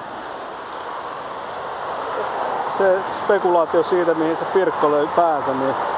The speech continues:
oli siis tossa kohtaa se kalteri. Ja nyt se on vaihdettu, että se on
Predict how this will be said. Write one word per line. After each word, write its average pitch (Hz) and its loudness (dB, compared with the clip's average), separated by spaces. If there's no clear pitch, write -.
oli 151 4
siis 165 0
tossa 165 2
kohtaa 127 4
se 160 -2
kalteri. 127 4
Ja 123 4
nyt 147 0
se 165 4
on 151 4
vaihdettu, 131 4
että - 0
se 143 2
on 135 4